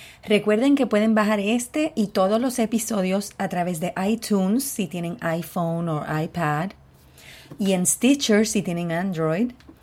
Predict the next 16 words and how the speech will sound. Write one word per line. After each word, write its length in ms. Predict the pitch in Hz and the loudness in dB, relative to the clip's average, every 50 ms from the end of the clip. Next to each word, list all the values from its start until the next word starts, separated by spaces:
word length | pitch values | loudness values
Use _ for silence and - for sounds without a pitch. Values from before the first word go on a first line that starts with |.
| - - | -10 -4
Además, 480 | 196 202 190 190 190 214 262 302 - - | -2 0 2 2 2 2 0 0 0 -2
lo 100 | 208 - | -2 0
pueden 220 | 185 170 175 180 | 0 0 0 0
escuchar 420 | 196 190 - 233 208 - 202 185 180 | -2 -2 -2 -2 -2 0 2 2 2
a 60 | 175 | 2
través 320 | - 170 170 165 175 165 | 2 0 0 0 0 -2
del 120 | 175 170 170 | -2 -4 -2
website 640 | 160 175 180 185 - - - 170 170 160 151 143 | 0 0 0 0 -2 0 0 0 0 0 -4 -6
vidasenarteymovimiento 1400 | - 185 180 175 185 180 175 - 185 170 170 165 160 165 - 180 170 165 165 165 160 165 160 160 156 165 160 170 160 | -4 -4 -2 -2 -2 -2 -2 -2 -4 -2 -2 -2 -4 -4 -4 -6 -4 -4 -2 -2 -2 -2 -2 -2 -2 -2 -4 -4 -4
punto 320 | 165 180 175 165 202 196 | -4 -4 -4 -4 -4 -2
com 180 | - 294 349 392 403 - - - - - - - - - - - | 0 0 0 0 -2 -10 -14 -20 -20 -20 -20 -20 -20 -16 -6 -2
o 240 | - 294 - - - | 0 0 0 -2 -4
simplemente 720 | - - 247 220 202 - 214 208 196 196 190 180 190 180 | -2 -2 -2 -2 -2 -2 -4 -4 -2 -4 -4 -4 -6 -6
vidasenarte 1000 | 160 175 180 175 170 170 170 - - 165 165 165 180 202 214 214 - - 226 220 220 | -4 -4 -4 -2 -2 -2 -2 -2 -4 -4 -4 -2 -2 -2 -2 -4 -4 -4 -6 -6 -6
punto 420 | - - 175 170 160 165 180 160 | -6 -8 -6 -6 -6 -8 -10 -10
com. 300 | - 160 147 143 143 143 | -8 -10 -10 -8 -10 -12